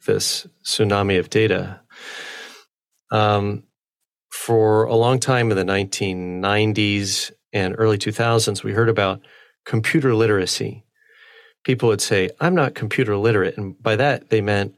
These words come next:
"I don't, I don't know how to use a, a, a laptop computer, a mouse or, or printer or something." And I thought in the early two thousands, you know what we need is, we don't need skills of computer literacy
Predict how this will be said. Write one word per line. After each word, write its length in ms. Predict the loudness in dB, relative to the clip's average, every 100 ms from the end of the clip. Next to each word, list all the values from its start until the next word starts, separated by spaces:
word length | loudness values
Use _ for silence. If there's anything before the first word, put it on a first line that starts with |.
| -4
"I 100 | 0
don't, 240 | 0 -2 _ _ _
I 60 | -2
don't 160 | -2
know 120 | -2 -2
how 140 | 0
to 80 | 0
use 360 | 0 -2 -4 -8 -14 _ -20 _ _ _
a, 100 | -18 -10
a, 380 | -2 0 0 -4 -2
a 80 |
laptop 460 | 2 2 0 -4 -2
computer, 440 | -2 0 2 2 0
a 100 | 0
mouse 480 | 2 0 0 -2
or, 320 | 0 0 -2 -10 _ -6
or 100 | -4
printer 380 | 0 0 0
or 60 | 0
something." 420 | 0 0 -2 -6 -8 -16 -16 -14 -16 -20 _ _ -4
And 340 | 0 0 0 -6 _ -14
I 180 | -6 -4
thought 320 | 0 2 2
in 80 | 2
the 80 |
early 200 | 2 2
two 140 | 0 -2
thousands, 640 | 0 2 2 -2 -6 -10 -4
you 100 | 0
know 140 | 0
what 180 | 0 0
we 140 | 0
need 280 | 0 0 -2
is, 280 | -4 -8 -12 _ -6
we 160 | -2
don't 180 | 0 0
need 200 | 0 -2
skills 480 | -2 -2 0 2 0
of 100 | -6
computer 480 | -8 -6 -2 0 2
literacy 640 | 2 0 0 -2 -6 -8